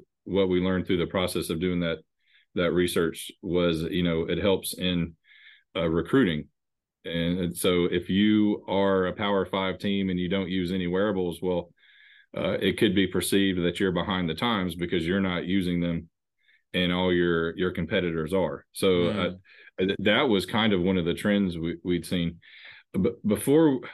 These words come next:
Speaker 1: when we were prepping to do this study, uh, there's a really good friend of mine, uh, Coach Dave Bullwinkle.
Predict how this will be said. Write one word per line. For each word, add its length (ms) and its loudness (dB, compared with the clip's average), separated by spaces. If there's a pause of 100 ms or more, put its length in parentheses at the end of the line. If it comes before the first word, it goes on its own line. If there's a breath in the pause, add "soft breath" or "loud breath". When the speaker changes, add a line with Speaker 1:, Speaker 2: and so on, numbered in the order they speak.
(240 loud breath)
Speaker 1:
when 160 6
we 100 8
were 200 4
prepping 360 2
to 80 2
do 200 2
this 160 0
study, 440 -2 (800 soft breath)
uh, 300 0
there's 380 4
a 220 2
really 360 4
good 200 0
friend 180 0
of 60 -2
mine, 420 -4 (160)
uh, 240 0
Coach 280 0
Dave 260 2
Bullwinkle. 640 0